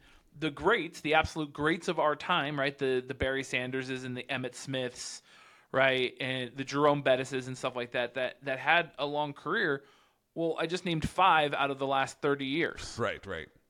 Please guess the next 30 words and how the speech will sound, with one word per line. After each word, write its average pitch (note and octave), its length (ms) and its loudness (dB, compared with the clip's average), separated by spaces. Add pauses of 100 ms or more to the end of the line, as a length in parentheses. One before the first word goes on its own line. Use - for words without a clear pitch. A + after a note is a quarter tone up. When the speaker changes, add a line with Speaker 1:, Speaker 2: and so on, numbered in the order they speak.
Speaker 1:
How - 220 2
many F3+ 200 6
running F3 320 4
backs C#3 320 2
have B2+ 160 -4
come E3 320 0
between C3+ 340 -4
nineteen C3+ 400 -6
ninety B2+ 380 -4
and A#2+ 100 -6
twenty B2 240 -6
twenty-three? A#2+ 580 -6
Speaker 2:
And C3 160 0
many B3+ 280 4
of F#3 80 0
those G3 200 8
that F#3+ 100 0
you C3+ 120 6
mentioned, B2+ 800 0
they D#3 240 2
knew C3+ 560 2
how B2+ 260 0
to B2+ 280 0
not A2+ 480 0 (120)
get G2 300 -6
hit. F2 340 -6
Barry A2+ 200 0
Speaker 1:
Right. A2+ 80 -2
Speaker 2:
Sanders A2+ 520 -4
was F#2+ 280 -8